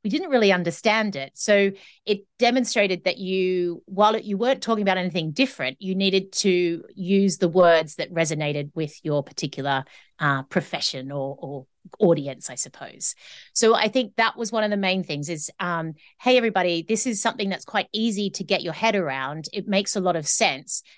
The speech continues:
And now how do you start to implement this in your world?" And so then I think particularly the section around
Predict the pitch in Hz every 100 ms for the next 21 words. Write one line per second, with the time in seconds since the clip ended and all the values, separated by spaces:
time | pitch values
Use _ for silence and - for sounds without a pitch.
0 | - 190 185 185 180 180 180 175 160 165
1 | 147 - - 165 143 156 147 147 135 -
2 | - 165 156 151 170 160 151 151 143 123
3 | - - - - - 196 180 196 190 208
4 | 202 196 196 - 190 220 208 196 240 226
5 | 208 196 190 170 - 185 - - 160 160
6 | 156 151 156